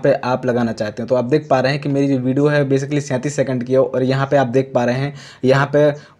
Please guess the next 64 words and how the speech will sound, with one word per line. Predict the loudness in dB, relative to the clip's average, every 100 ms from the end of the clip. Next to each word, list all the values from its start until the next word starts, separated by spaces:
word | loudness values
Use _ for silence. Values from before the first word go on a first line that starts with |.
| -2
उनतीस, | 0 0 0 2 2 0
अ, | -2 4 6 6 4 -2 _ _ _ _ -8
अ, | -4 -2 -2
उनतीस | 0 2 0 2
ट्वेंटी | 0 2
नाइन | 0 0
के | -2 0
बाद | 0 0
ही | 0
मेरा | 0 0
क्या | 0 0
लग | 0
जाएगा, | 0 0
यहाँ | -2 -2
पे | -2
एंड | -2 -4
स्क्रीन | -4 -2 -2 -4 -8 0
लग | 2
जाएगा। | 2 2 0
तो | 0
यहाँ | 0 0 2
पे | 0 2
आप | -2 0
कौन | 0 2
सा | 2 0 0
एंड | -2 -2
स्क्रीन | -2 -6
सिलेक्ट | -2 -2 -2
करना | -4 -4
चाहते | -2 -4 -2
हो, | -2 -4
आप | -4
यहाँ | -4 -4
से | -6
कोई | -4 -2
भी | -2
एंड | -4
स्क्रीन | -6 -4 0
एक | -2 -4 -14 -10
सिलेक्ट | 0 0 2
कर |
सकते | -4 -2 0
हो। |
जैसे | 0 0 0
ये | 2
मेरा | 4 4 2
क्या | 2
रहेगा, | 2 4
यहाँ | 4 2 0
पे | 0
मेरा | 4
एक | 2
चैनल | 2 0 0
का | 0
नाम | -2 0
बताएगा | 0 2 4 4
और | 2
यहाँ | 2 0
पे | -2
एक | 0
वीडियो | 0 0
मुझे | -2 -2
सजेशन | -4 -4 -6 -6
में | -2 -2